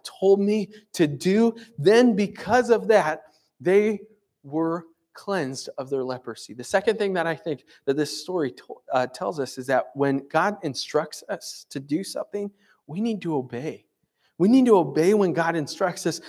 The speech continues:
even if it doesn't make total sense in our heads. You know, we get debilitated a lot because God tells us to do something and we go, "I don't,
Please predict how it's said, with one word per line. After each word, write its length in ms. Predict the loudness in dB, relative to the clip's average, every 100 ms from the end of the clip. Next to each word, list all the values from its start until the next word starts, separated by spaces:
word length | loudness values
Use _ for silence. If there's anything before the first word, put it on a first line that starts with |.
| -20 -12
even 400 | 2 6 6 6
if 180 | 4 4
it 180 | 2 4
doesn't 360 | 4 4 2 2
make 240 | 2 2
total 320 | 2 4 4
sense 380 | 2 -2 -4 -2
in 80 | -4
our 160 | -4
heads. 500 | -4 -8 -8 -10 -14 -16 _ _ _ _ _ _
You 80 | -4
know, 40 |
we 240 | 0 2 2
get 240 | 2 0
debilitated 800 | -2 2 4 6 4 4 4 4 4
a 80 | 2
lot 320 | 4 2 0
because 240 | 0 0
God 240 | 2 0 2
tells 180 | 2
us 100 | 2 0
to 100 | -2
do 160 | -2
something 320 | 0 0 -2
and 280 | -4 -8 4
we 80 | 6
go, 360 | 8 6 2 -12 -20 _ _ -18
"I 140 | -16 -8
don't, 120 | -8